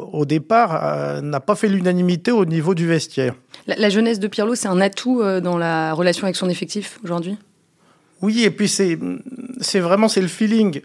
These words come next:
Speaker 1: Bon, lui, il prend pas énormément de risques, dans le sens où il a un contrat de deux ans, qui est pas très coûteux pour la Juve, et il ne sera pas viré en, en cours de championnat, parce que c'est un, c'est un, comment dire, c'est un challenge de, d'Andrea Agnelli, qui est son ami, comme Mélisande le, le rappelait,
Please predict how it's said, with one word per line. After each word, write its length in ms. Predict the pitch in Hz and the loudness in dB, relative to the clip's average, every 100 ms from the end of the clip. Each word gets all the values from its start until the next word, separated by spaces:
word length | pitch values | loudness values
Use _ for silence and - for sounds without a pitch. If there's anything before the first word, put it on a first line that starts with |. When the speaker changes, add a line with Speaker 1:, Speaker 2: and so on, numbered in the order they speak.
| - | -12
Speaker 1:
Bon, 180 | 160 170 | -4 0
lui, 140 | 190 247 | 2 0
il 20 | |
prend 220 | - 185 | 0 0
pas 160 | 202 202 | 2 2
énormément 560 | 180 175 170 165 170 | 2 0 0 2 0
de 100 | 156 | 0
risques, 400 | 147 247 254 - 156 - | -2 -2 -2 -6 -6 -6
dans 160 | 135 | -4
le 60 | 147 | -4
sens 400 | - 202 208 208 | 2 2 2 0
où 160 | 165 160 - _ _ _ - | -2 -2 -8 _ _ _ -6
il 140 | 139 | -2
a 20 | |
un 60 | 151 | -2
contrat 340 | 175 170 165 | -2 0 0
de 80 | 143 | 2
deux 280 | 160 165 160 | 2 4 4
ans, 280 | 190 226 226 - _ _ | 4 2 0 -10 _ _
qui 80 | - | -6
est 20 | |
pas 140 | 143 170 | -2 0
très 160 | 180 | 0
coûteux 240 | 160 175 190 | -2 0 0
pour 160 | 165 | 2
la 120 | 180 196 | 4 6
Juve, 240 | 254 185 | 4 2
et 100 | 185 | 2
il 60 | 180 | 2
ne 40 | |
sera 380 | 175 196 160 165 | 2 0 2 2
pas 80 | 202 | 2
viré 460 | 160 185 175 196 175 | 0 0 2 2 2
en, 80 | |
en 420 | 151 143 156 147 - | 0 0 -2 -2 -4
cours 160 | 170 | -4
de 80 | 160 | -2
championnat, 420 | 160 170 196 226 | 0 0 4 4
parce 140 | 170 147 | 2 0
que 240 | 160 151 - | -2 -2 -6
c'est 260 | - 156 | 0 2
un, 300 | 147 143 135 131 | 2 2 -2 -4
c'est 160 | - 147 | -6 -2
un, 300 | 131 127 123 | 0 -2 -2
comment 200 | 127 135 | -4 -4
dire, 160 | 143 151 | -4 -2
c'est 120 | 170 | 0
un 120 | 156 | 0
challenge 480 | 151 175 185 196 156 | 2 2 4 2 2
de, 320 | 151 131 139 | 0 0 -2
d'Andrea 420 | 135 151 - 160 | -2 -2 0 2
Agnelli, 540 | 147 143 151 156 233 269 - - _ - - | 2 2 0 2 2 0 -8 -20 _ -20 -8
qui 120 | 143 | -4
est 60 | 131 | -4
son 220 | - 127 | -2 0
ami, 220 | 127 220 | 0 0
comme 160 | 190 147 | 0 0
Mélisande 480 | 139 143 165 151 | 0 0 -2 0
le, 180 | 143 139 | 0 0
le 120 | 135 | 0
rappelait, 380 | 131 139 190 254 | 0 0 2 0